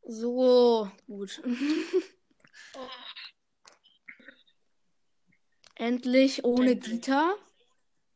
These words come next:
Speaker 2: Ja. So kann man die Folge ja nennen. Endlich ohne Dieter.
Speaker 1: <laughs> Ja, ist halt wirklich so. Und dann hört Dieter die Folge an und muss heulen.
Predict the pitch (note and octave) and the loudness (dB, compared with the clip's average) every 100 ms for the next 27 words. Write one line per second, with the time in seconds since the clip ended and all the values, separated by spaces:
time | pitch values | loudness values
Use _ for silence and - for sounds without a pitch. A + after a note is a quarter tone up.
0 | _ _ _ _ _ _ _ _ _ G3 | _ _ _ _ _ _ _ _ _ -20
1 | F#3 F3 E3+ _ _ _ _ _ B3+ A4 | -18 -20 _ _ _ _ _ _ -14 -12
2 | G4+ C#4+ D4+ D4 C4+ B3 A#3 G#3 F#3 - | -12 -10 -10 -12 -10 -12 -12 -14 -18 -18
3 | A#3+ C4+ C4+ - A3 A#3+ - G3 - E3+ | -18 -16 -18 -16 -12 -12 -14 -18 -18 -20
4 | E3+ _ _ _ _ - B3 D4+ D#4 C4+ | -20 _ _ _ _ -10 0 2 2 0
5 | A3+ A#3 A3 G#3 G#3+ G#3 G3+ G#3 A3 _ | 0 -4 -8 -8 -10 -10 -10 -12 -14 _
6 | _ _ _ _ _ _ _ - - _ | _ _ _ _ _ _ _ -20 -20 _
7 | - _ _ - _ _ _ _ _ _ | -20 _ _ -20 _ _ _ _ _ _
8 | _ _ _ _ _ _ _ _ - - | _ _ _ _ _ _ _ _ -4 6
9 | D4+ C#4+ D#4 C#4+ C#4+ D#4 C#4+ C#4 C4+ C4+ | 8 8 8 6 4 4 4 6 6 6
10 | A3 A#3 B3 A3+ G#3+ G3+ G3 G3+ G#3 | 6 2 0 -4 -10 -12 -12 -10 -12